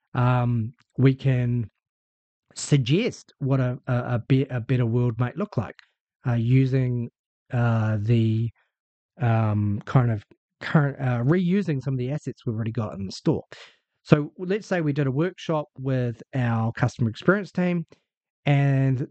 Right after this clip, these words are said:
they were saying, "Well, look, there are, this is our current state, people have to wait in line,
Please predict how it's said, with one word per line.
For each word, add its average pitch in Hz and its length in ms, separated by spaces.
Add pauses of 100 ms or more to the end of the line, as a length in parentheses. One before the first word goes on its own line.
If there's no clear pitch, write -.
they 135 320
were 123 180
saying, 127 380
"Well, 123 180
look, 131 180 (840)
there 139 200
are, 139 680
this 151 200
is 139 80
our 123 160
current 131 280
state, 190 360
people 131 220
have 113 100
to 131 80
wait 117 180
in 123 140
line, 165 320